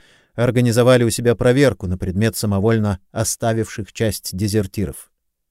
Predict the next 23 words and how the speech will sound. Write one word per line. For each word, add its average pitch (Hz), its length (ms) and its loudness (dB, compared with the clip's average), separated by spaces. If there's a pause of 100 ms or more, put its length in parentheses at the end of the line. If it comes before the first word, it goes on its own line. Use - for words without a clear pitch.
(440)
«Ну-ну. 120 680 2 (880)
Вот 101 240 -8
только 143 280 2
если 127 320 2
бы 123 140 0
у 120 40 2
наших 127 400 0
вояк 120 420 2
сбежал 110 480 2
боец, 113 760 -2 (100)
то 110 160 -2
они 127 180 0
наверняка 120 520 2
узнали 120 440 0
бы 117 140 0
это 110 180 2
на 110 160 -2
следующий 113 560 -4
же 107 160 -2
день, 110 380 0 (380)
на 92 80 -6
вечерней 110 500 0
поверке. 113 580 -2